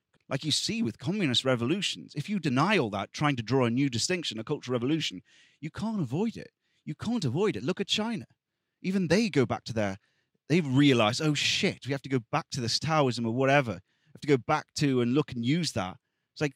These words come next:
they, they murdered a hundred million people trying to create a cultural revolution. Then you realize, well, there's nothing there. <laughs> There's nothing left.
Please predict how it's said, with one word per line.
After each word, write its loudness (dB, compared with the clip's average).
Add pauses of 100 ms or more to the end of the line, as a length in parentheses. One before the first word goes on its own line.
(120)
they, 2 (160)
they -4 (100)
murdered 4
a 4
hundred 2
million 2
people -4
trying -4
to -6
create -4
a -14
cultural -8
revolution. -6
Then -2
you 0
realize, 4
well, 0
there's 2
nothing -2
there. -4
<laughs> -6
There's 4
nothing 4
left. 4